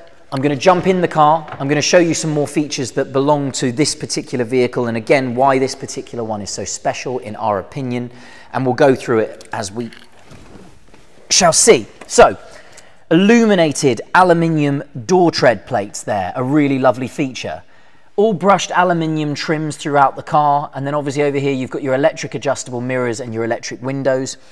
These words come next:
And as I said maybe five minutes ago, this is a comfort spec car, but what you've got is the comfort seats, but you've got the most expensive version of the comfort seats, eighteen-way adjustable sports seats.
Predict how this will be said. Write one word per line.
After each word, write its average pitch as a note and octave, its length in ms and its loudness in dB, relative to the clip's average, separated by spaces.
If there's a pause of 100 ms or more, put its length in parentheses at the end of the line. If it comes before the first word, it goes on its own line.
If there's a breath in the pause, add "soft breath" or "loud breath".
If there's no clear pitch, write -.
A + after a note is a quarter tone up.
(240 soft breath)
And C3+ 140 2
as E3 180 4
I D#3+ 80 8
said C#3+ 340 4 (300 soft breath)
maybe C3+ 300 -2 (160)
five D3 280 4
minutes C#3+ 280 -6
ago, A#2 180 0
this B2+ 180 -6
is D#3 120 -6
a D#3 40 -6
comfort C3+ 520 -8
spec - 340 0
car, F#2+ 380 0 (320 loud breath)
but - 160 -2
what E3+ 240 2
you've D3+ 180 0
got C#3 300 4
is A#2 100 -8
the B2 80 -6
comfort G3 420 0
seats, - 600 -4 (200 soft breath)
but D#3 120 -8
you've C3 160 -4
got E3 140 -2
the D3+ 40 0
most D3 260 -4
expensive D#3 800 -4 (160)
version B2+ 480 -2
of F#2 120 -10
the G2+ 80 -12
comfort G#2 360 -8
seats, - 380 -8 (220)
eighteen-way E3+ 1040 2
adjustable G#2+ 800 -6 (180 soft breath)
sports - 540 -6
seats. - 500 -14